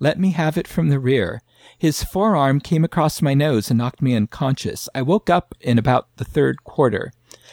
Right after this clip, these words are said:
At the end of the season, Walt came up to me and said, 'You know,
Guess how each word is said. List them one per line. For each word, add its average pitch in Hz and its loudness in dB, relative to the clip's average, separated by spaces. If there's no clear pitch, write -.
At - -2
the 170 0
end 285 0
of 277 -2
the 214 0
season, 160 0
Walt 139 -2
came 160 0
up 151 -2
to 165 0
me 151 2
and 135 0
said, 135 -2
'You 127 0
know, 190 2